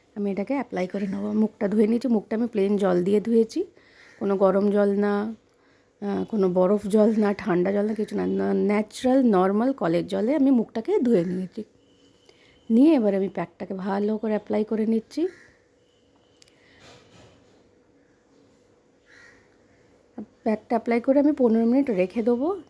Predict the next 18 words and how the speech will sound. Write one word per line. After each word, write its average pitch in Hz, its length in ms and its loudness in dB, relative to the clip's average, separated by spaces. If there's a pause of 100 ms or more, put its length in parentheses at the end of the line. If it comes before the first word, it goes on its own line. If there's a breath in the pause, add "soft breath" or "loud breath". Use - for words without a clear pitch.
(160)
দিয়ে 294 280 2
এটাকে 339 540 -2
ম্যাসাজ 262 500 -2
করে 311 240 -2
করেই 311 280 0 (560 soft breath)
মুখ 233 100 -4 (120)
থেকে 330 260 0
তুলে 175 300 0
নেবো। 165 280 -2 (480 loud breath)
পনেরো, 220 340 0
পনেরো 262 320 2
মিনিট 269 300 2
পরে 233 240 -2
মুখটাকে 220 440 -2
এটা 285 260 -2
দিয়ে 226 220 -4
ম্যাসাজ 226 480 -2
করে 302 300 -2